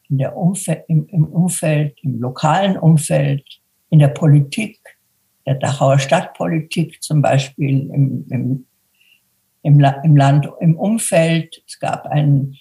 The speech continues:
eine Initiative des ehemaligen Landrats, dass man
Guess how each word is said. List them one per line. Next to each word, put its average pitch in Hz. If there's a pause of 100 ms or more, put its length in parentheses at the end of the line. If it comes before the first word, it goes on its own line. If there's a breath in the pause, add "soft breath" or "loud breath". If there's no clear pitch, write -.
(320 loud breath)
eine 147
Initiative 185
des 147
ehemaligen 160
Landrats, 151 (340 soft breath)
dass 143
man 139